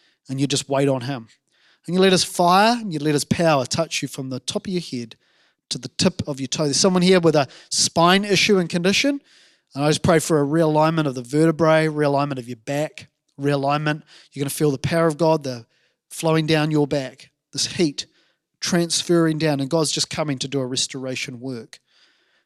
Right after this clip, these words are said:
God's coming to do a restoration work. Others of you with flu, um, there's a, someone with a bad flu, just pray for that healing power to rest on you right now. Someone here,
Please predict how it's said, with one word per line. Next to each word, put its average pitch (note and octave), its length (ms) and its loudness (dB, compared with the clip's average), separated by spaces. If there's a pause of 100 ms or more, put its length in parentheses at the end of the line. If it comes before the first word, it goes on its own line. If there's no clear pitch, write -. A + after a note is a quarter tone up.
(100)
God's C#3+ 200 -2
coming D3+ 240 -4
to - 80 -4
do C#3+ 340 0
a - 20 -12
restoration C3 640 -6
work. C3 240 -10
Others D#3+ 280 0
of D#3 100 -2
you E3 100 6
with C#3 140 -2
flu, F3 500 6 (800)
um, B2 400 -12
there's C3+ 220 -4
a, A#2+ 40 -6 (120)
someone D3+ 300 0
with A#2 80 -6
a A2 60 -20
bad C#3 260 -2
flu, D3 300 -2
just C3 160 -6
pray C#3+ 160 -2
for - 140 -10
that B2+ 160 -12
healing C3+ 320 -6
power C3+ 260 -8
to - 140 -10
rest B2 260 -8
on B2+ 140 -8
you B2 120 -8
right C3 240 -10
now. D3 260 -10 (760)
Someone G3+ 360 4
here, G#3 360 4